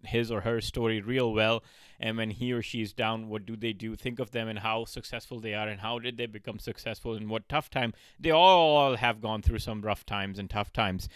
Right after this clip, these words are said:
Uh, make sure you think of them, or maybe it's a s-, may-, maybe it's a, it's a political figure, whoever that celebrity in your mind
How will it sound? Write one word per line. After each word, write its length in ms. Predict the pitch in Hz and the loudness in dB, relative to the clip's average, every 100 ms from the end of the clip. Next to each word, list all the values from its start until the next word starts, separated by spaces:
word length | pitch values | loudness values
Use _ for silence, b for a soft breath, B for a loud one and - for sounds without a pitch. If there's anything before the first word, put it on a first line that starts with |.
| B B | B B
Uh, 160 | 117 110 | -2 2
make 180 | 117 117 | 2 0
sure 140 | 127 | 0
you 100 | 107 | -2
think 220 | - 123 | -2 -6
of 140 | 117 - | -6 -4
them, 260 | 117 117 | -2 -2
or 100 | 107 | -4
maybe 220 | 104 101 101 | -4 -6 -8
it's 120 | 113 | -10
a 40 | |
s-, 180 | 101 - | -12 -12
may-, 160 | 120 104 107 | -10 -10 -6
maybe 300 | 117 123 123 | -6 -4 -6
it's 160 | - | -4
a, 240 | 110 101 90 B B B B | -2 -2 -4 B B B B
it's 140 | 104 107 | -12 -10
a 60 | |
political 640 | 127 135 131 120 123 117 101 - | -4 -4 -4 -2 -2 -2 -6 -8
figure, 400 | 131 113 113 101 - | -6 -2 -2 -4 -8
whoever 400 | 127 143 135 135 | -2 -2 -2 -4
that 200 | 120 113 | -4 -4
celebrity 500 | - 123 117 113 117 | -4 -4 -4 -4 -6
in 200 | 127 117 | -6 -6
your 160 | 113 104 | -4 -2
mind 340 | 110 110 | 0 0